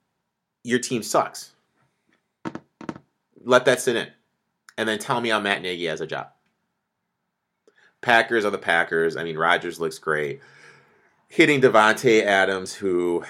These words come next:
let's face it, if Davante would have played a full season, the numbers he would be putting up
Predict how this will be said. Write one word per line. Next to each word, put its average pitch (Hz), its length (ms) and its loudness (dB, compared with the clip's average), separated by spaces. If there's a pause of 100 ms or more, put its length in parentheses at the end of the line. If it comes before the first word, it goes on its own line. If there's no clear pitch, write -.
(140)
let's 101 220 -4
face 87 320 -2
it, 80 260 -4 (480)
if 98 220 -4
Davante 110 760 2
would 98 200 2
have 110 220 -2
played 101 220 2
a 95 60 -2
full 92 320 -2
season, 80 560 -8 (340)
the 85 100 -6
numbers 95 460 -2
he 92 140 -10
would 87 100 -8
be 87 120 -10
putting 85 440 -4
up 73 360 -6